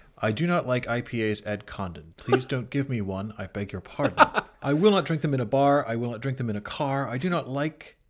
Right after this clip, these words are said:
Speaker 1: the hops. If you make me drink one, I will call the cops.
Speaker 2: <laughs>
Speaker 1: For me, they are too bitter, so I will treat them just like litter."
Speaker 2: Okay. All right.
Speaker 1: And, uh, okay, so your second one. "I am J D. I am Ed, Lawyer Ed. That Lawyer Ed, that Lawyer Ed. I do not like that Lawyer Ed.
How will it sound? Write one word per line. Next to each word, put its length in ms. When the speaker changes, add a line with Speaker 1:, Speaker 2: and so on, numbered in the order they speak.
Speaker 1:
the 80
hops. 600
If 160
you 80
make 240
me 120
drink 220
one, 140
I 120
will 140
call 260
the 80
cops. 380
Speaker 2:
<laughs> 320
Speaker 1:
For 180
me, 160
they 140
are 120
too 160
bitter, 280
so 180
I 140
will 120
treat 240
them 140
just 240
like 320
litter." 340
Speaker 2:
Okay. 400
All 140
right. 260
Speaker 1:
And, 240
uh, 360
okay, 220
so 140
your 100
second 300
one. 100
"I 140
am 120
J 220
D. 340
I 120
am 140
Ed, 280
Lawyer 360
Ed. 280
That 180
Lawyer 300
Ed, 220
that 160
Lawyer 260
Ed. 240
I 80
do 160
not 180
like 220
that 180
Lawyer 320
Ed. 220